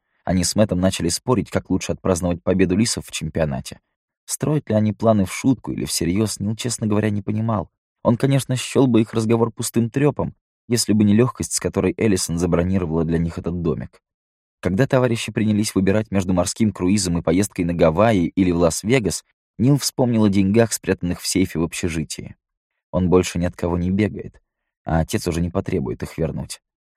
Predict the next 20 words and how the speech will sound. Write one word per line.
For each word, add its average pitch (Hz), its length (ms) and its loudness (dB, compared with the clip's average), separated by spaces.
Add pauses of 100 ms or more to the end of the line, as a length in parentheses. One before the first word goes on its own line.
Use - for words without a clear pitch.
(100)
Наверное, 95 440 2
лучше 98 280 -2
всего 90 240 -2
потратить 90 460 -6
их - 140 -10
на 87 60 0
лисов, - 440 -2 (340)
отблагодарить 101 640 0
за 85 100 -2
дружбу. 92 460 -6 (380)
Не 95 120 2
зная, 117 300 2
согласятся 98 680 0
ли 92 80 2
они 95 160 2
на 87 140 2
отпуск, 110 420 -4
оплаченный 87 480 -2
кровавыми 87 520 -2
деньгами, 85 600 -2